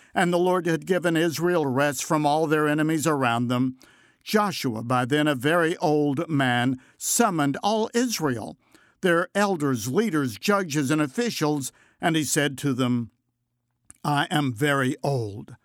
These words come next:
You yourselves have seen everything the Lord your God has done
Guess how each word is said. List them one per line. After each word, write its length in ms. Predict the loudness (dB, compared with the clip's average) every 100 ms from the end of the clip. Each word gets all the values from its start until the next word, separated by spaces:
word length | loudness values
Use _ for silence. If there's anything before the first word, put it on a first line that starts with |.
| _ _ _ _ -2
You 180 | 0 2
yourselves 680 | 0 -2 0 0 0 -2
have 180 | -4 -2
seen 220 | 0 0
everything 560 | 0 0 0 0 0 2
the 100 | 2
Lord 300 | 2 2 2
your 180 | 0 0
God 260 | 2 2
has 240 | 0 -4 0
done 380 | 0 2 0